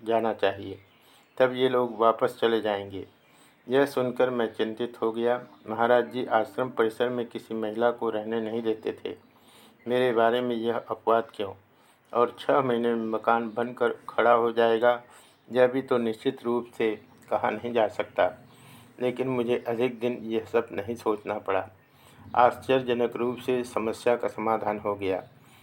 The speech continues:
हमारे गांव के ही एक पड़ोसी ने स्वयं प्रस्ताव दिया और उसके मकान को मेरी पत्नी के लिए जब तक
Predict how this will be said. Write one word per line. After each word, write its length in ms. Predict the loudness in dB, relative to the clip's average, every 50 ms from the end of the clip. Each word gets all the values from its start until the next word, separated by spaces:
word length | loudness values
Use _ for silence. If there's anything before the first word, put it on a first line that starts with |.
| -20 -20 _ -6
हमारे 340 | 0 4 4 4 4 4 2
गांव 260 | 2 2 4 2 2
के 180 | 0 -4 -4
ही 300 | -4 -4 -6 -6 -8 -8 -6 -4
एक 240 | -4 -4 -4 -2 -2
पड़ोसी 400 | 0 2 2 0 0 -2 -6 -2
ने 160 | -2 -2 -2
स्वयं 360 | -2 0 0 2 2 2 0 -2
प्रस्ताव 460 | -2 -4 -4 -2 0 2 2 2 2
दिया 460 | 0 2 6 6 6 6 4 -2 -12 -20 -20 -20 -20 _ _ _ 2
और 160 | 2 4 4
उसके 240 | 2 0 -2 -2 0
मकान 420 | 0 0 2 4 4 4 4 2
को 140 | 0 -2 0
मेरी 220 | 0 0 0 -2 -2
पत्नी 440 | -2 -2 -2 -2 -2 -6 -6 -6
के 180 | -4 -4 -6 -4
लिए 400 | -2 -2 -2 -2 -2 -2 -6 -10 -16 -20 -20 -20 -20 _ _ -6
जब 300 | 2 4 4 4 4 2
तक 160 | 0 0 0